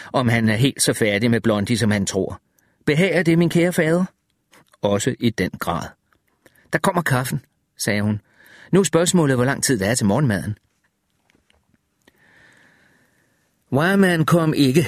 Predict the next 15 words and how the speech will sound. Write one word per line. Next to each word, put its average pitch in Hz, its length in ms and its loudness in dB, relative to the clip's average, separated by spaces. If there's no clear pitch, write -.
til 160 140 2
morgenmaden 117 560 2
dagen 104 340 0
derpå, 107 420 -2
men 113 200 -2
han 127 160 0
havde 131 260 2
reserveret 147 580 2
Bay 139 140 2
Island 117 480 0
Room 98 220 2
fra 107 140 -2
otte 107 340 2
til - 180 -2
ti. - 320 -4